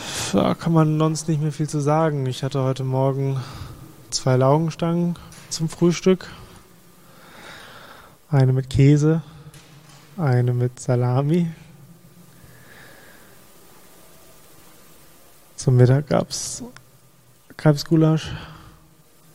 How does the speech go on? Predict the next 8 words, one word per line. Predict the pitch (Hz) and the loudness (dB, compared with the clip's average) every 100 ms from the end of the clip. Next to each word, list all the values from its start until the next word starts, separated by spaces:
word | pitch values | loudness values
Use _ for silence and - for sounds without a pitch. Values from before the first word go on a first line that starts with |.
| - _ _ _ | -20 _ _ _
mit | 151 139 - | 2 2 4
Klöße. | 147 147 143 170 143 | 6 8 8 4 0
<laughs> | - - - - - - - - - - - - - - _ _ - - - - - - - - - - - - - - - 254 | -2 0 0 0 -6 -10 -14 -16 -18 -20 -20 -20 -20 -20 _ _ -20 -20 -20 -20 -20 -20 -20 -20 -20 -20 -20 -20 -20 -20 -20 -6
Und | 165 135 | 0 0
zum | - 147 | 0 0
Abendessen | 139 131 151 165 - 175 170 | 2 2 4 4 4 2 2
gab's, | 139 127 139 - - - - - - _ _ _ - - - - - - - - - - - - - - - - - - - - - _ _ - | 0 -4 -4 -8 -12 -12 -14 -18 -20 _ _ _ -20 -20 -20 -20 -20 -20 -20 -20 -20 -20 -20 -20 -20 -20 -20 -20 -20 -20 -20 -20 -20 _ _ -4
äh, | - 208 208 208 202 196 190 190 180 | 4 6 6 6 4 2 2 2 0